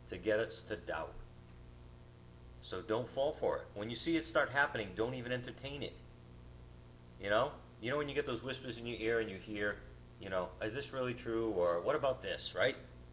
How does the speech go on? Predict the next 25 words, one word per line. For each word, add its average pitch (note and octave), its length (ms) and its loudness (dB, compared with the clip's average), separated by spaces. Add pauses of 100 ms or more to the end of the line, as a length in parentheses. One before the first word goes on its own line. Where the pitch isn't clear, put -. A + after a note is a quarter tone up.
(140)
"What D#3 140 8
about C#3+ 240 8
that?" E2 320 0 (680)
Let's - 120 -14
do D3 140 -4
this D3+ 240 6
to - 100 -10
Satan. C#3 460 2
La, G#2 120 6
la, A2 180 8
la, G#2+ 120 8
la, G#2 140 4
la. G#2 220 2 (640)
Right? A2+ 260 8 (720)
"I'm A2+ 120 4
not E3 140 10
listening. F3 400 6 (480)
I'm A#2 140 0
not D#3+ 140 12
listening. D#3+ 380 4 (240)
Lord, D#3+ 280 8 (1080)
help." E3 240 10 (1700)
In A2 100 0
that C#3+ 220 6
moment, D#3 360 8